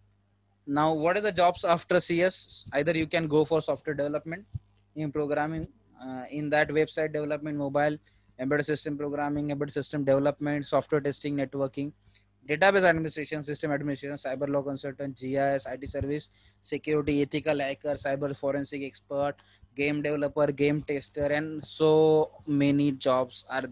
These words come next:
there. But main point or main topic of discussion is you require that adequate skills to grasp that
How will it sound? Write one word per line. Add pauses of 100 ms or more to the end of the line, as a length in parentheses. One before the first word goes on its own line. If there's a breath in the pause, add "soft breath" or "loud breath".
(160)
there. (800)
But (840)
main (680)
point
or
main
topic
of
discussion (100)
is (380)
you
require
that (240)
adequate (580)
skills (340)
to
grasp (760)
that